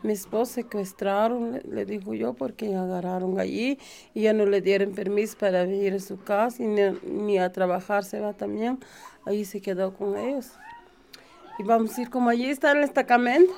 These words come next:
Allí se quedó el destacamento. Entonces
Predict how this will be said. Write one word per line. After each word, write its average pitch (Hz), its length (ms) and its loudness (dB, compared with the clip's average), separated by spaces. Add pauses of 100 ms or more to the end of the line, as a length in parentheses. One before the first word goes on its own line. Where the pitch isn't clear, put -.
(560)
Allí 247 320 -2
se 254 140 -6
quedó 226 280 0
el 226 80 4
destacamento. 208 760 -2 (460)
Entonces 247 440 4